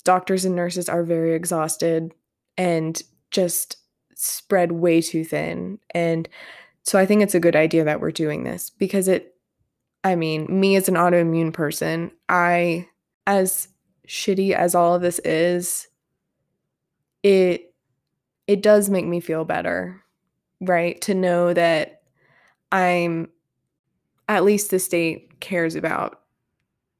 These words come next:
some of the populations who are higher at risk, who are struggling, and to just kind of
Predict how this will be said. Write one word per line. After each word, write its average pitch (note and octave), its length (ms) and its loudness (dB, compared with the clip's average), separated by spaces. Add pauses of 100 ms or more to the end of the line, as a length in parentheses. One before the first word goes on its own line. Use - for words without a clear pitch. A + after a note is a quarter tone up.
(100)
some F#3 240 -2
of F3 80 0
the F3 60 0
populations E3+ 800 -4
who D#3+ 440 0 (1300)
are F3 500 4 (340)
higher F#3 420 2
at - 80 -6
risk, E3+ 480 -2 (340)
who F#3+ 100 -4
are F3 80 -2
struggling, E3 800 -6 (1160)
and F3+ 140 0
to F3 100 -8
just F3 240 -6
kind E3 300 -2
of D#3+ 300 -4